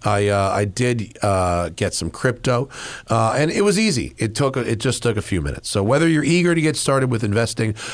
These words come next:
or you already know the ropes and wanna diversify, SoFi's got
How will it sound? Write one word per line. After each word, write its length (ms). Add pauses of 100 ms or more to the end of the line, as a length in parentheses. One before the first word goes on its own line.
(140)
or 120
you 160
already 360
know 200
the 100
ropes 360
and 100
wanna 180
diversify, 840
SoFi's 640
got 340